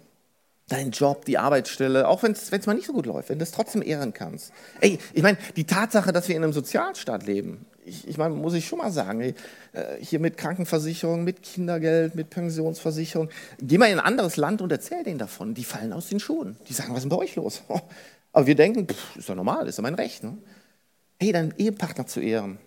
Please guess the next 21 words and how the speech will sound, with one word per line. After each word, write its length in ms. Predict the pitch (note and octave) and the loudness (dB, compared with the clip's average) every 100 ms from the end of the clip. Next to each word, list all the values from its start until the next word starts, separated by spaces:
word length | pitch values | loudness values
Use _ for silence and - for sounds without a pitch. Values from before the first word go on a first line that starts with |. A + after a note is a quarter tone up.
| - | -12
deine 160 | D#3+ | -12
Kinder 320 | E3 G#3 G3 | -6 -4 -2
zu 120 | F3+ D#3+ | -2 -2
ehren, 300 | D#3 D#3+ D3+ | -2 -2 -4
deine 220 | D3+ - | -6 -6
Eltern 320 | D3+ D#3 C#3 | -8 -8 -10
zu 100 | - | -8
ehren, 240 | - C#3+ | -6 -6
deine 160 | D3 C3 | -6 -8
Familie, 480 | - D3+ E3+ D#3+ C#3+ | -8 -8 -6 -6 -6
deine 160 | C#3+ | -8
Freunde 380 | C3+ - E3 E3+ | -10 -8 -6 -6
zu 140 | D#3 - | -4 -2
ehren, 360 | D3+ D#3 D#3 - - - _ _ | 0 2 0 -6 -16 -20 _ _
Gottes 300 | - - D3+ | -6 -4 -2
Gemeinde 480 | - D#3 C#3+ G#3 F3+ | 0 0 0 0 0
zu 180 | - - | -2 -4
ehren, 380 | G2 F2+ E2 E2+ - _ _ - | -4 -6 -8 -16 -20 _ _ -12
wirklich 240 | D3+ E3 | -8 -6
zu 140 | - | -6
ehren. 320 | - D3 B2+ | -4 -4 -6